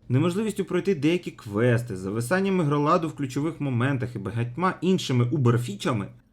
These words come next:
я познайомився вже після перших патчів. До речі, зараз на екрані остання на цей час версія один шістдесят три з усіма хотфіксами, і в ній теж є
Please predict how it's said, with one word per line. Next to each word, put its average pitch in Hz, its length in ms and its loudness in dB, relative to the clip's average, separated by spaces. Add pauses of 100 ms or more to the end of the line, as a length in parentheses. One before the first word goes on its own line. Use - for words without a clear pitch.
(340)
я 175 140 0
познайомився 190 680 0
вже 131 480 0
після 185 420 -4
перших 170 420 -2
патчів. - 580 0 (920)
До 123 200 2
речі, 196 260 4
зараз 196 280 0
на 139 100 0
екрані 185 360 0
остання 156 420 -2
на 139 140 0
цей 147 200 -2
час 139 320 -2
версія 143 380 0
один 139 240 0
шістдесят 127 520 -4
три 196 200 0
з 151 60 -2
усіма 143 340 -2
хотфіксами, 156 840 -6 (520)
і 160 140 6
в 151 80 6
ній 208 220 6
теж 147 540 4
є 139 540 4